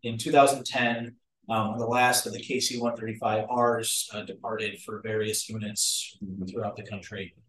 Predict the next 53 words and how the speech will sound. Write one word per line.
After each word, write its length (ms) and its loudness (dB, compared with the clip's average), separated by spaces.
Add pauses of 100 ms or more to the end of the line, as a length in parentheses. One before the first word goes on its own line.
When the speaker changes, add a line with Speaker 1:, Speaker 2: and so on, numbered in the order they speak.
(220)
Speaker 1:
Um, 440 -4
and 100 4
they're 140 10
missed. 420 6
I 80 4
know 520 6
a 60 -4
lot 200 4
of 80 -6
people 500 -4
miss 280 -2
having, 320 -2
you 80 -6
know, 140 -6 (140)
either, 380 0 (360)
you 80 -6
know, 140 0
just 240 2
having 240 2
a 80 -2
man 280 0
flying 380 -4
mission. 220 0
Speaker 2:
Yeah, 80 4
same 380 6
as 100 2
here 180 4
as 420 0
Fargo, 280 2
right? 280 4
Speaker 1:
Yeah. 120 0
Speaker 2:
Everybody 360 0
misses 340 -2
a 40 -6
man 240 -6
mission. 360 -14 (200)
Speaker 1:
But, 320 -8 (260)
you 100 -4
know, 380 0
with 180 -6
the 80 -6
R 160 0
Q 200 -2
fours, 720 2
you 80 -6
know, 120 -2
they're 140 2
more 280 4
involved 440 4
in 240 -4 (180)
global 440 2
politics 640 -2
and 260 -8